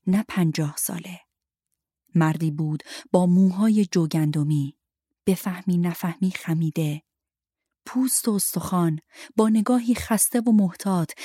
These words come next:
که هر دم انتظار مشکلی را داشت. این احساسی بود که حالا به هریت می‌داد. دیوید گفت: «چرا؟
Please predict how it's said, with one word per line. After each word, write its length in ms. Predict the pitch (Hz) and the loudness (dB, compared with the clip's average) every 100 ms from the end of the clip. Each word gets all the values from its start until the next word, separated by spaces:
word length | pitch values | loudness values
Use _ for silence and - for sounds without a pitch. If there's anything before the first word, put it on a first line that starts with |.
| - | -10
که 120 | - 262 | -4 -2
هر 220 | - 302 | -2 -4
دم 220 | 262 226 208 | 0 0 2
انتظار 520 | 196 202 190 202 202 | 2 2 0 2 2
مشکلی 560 | 180 185 - 233 208 | 2 0 0 0 2
را 140 | 151 139 | 0 -2
داشت. 440 | 147 143 151 - _ _ _ _ _ _ _ _ _ | -2 -4 -6 -12 _ _ _ _ _ _ _ _ _
این 300 | - 160 151 - _ _ - | 0 2 0 -4 _ _ -2
احساسی 580 | 180 - 208 202 - | -2 -2 -4 -4 -6
بود 200 | 185 190 | -8 -10
که 120 | - 180 | -8 -6
حالا 300 | 185 185 185 | -2 -2 -2
به 100 | 185 | -4
هریت 580 | - 185 190 214 - | -6 -4 -2 -2 -2
می‌داد. 420 | 160 147 160 170 - _ _ _ _ _ _ _ 165 | -4 -4 -8 -12 -20 _ _ _ _ _ _ _ -4
دیوید 360 | 160 160 160 - | 0 0 -2 -4
گفت: 580 | 175 170 180 - - _ _ _ - | -4 -4 -4 -10 -20 _ _ _ -8
«چرا؟ 480 | - 285 311 220 | -2 0 0 -2